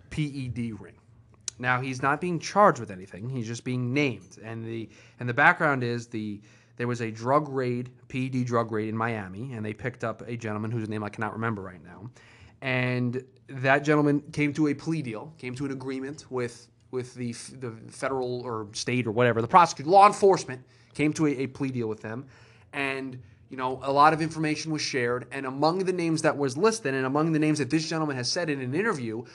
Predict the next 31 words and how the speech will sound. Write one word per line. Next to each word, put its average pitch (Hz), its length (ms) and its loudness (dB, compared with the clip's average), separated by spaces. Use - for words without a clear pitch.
of - 160 -8
people 147 260 -6
that 127 120 -4
he 160 180 -4
had 131 180 -2
done 127 200 0
business 214 380 0
with, 123 260 0
is 180 220 4
Roman 185 260 2
Reigns. - 440 -4
He 151 120 2
has 139 120 4
brought 147 360 6
up 160 140 2
Roman 147 320 -2
Reigns 127 360 -4
in 139 340 -6
this 123 360 -2
scandal. - 640 0
Now, 131 160 2
Dave 156 240 6
Meltzer 160 320 2
has 143 120 -4
said 143 200 -2
that 127 180 -4
he 131 300 -12
has 113 320 -4
checked 165 380 -4
on 165 160 2
this, 147 340 -6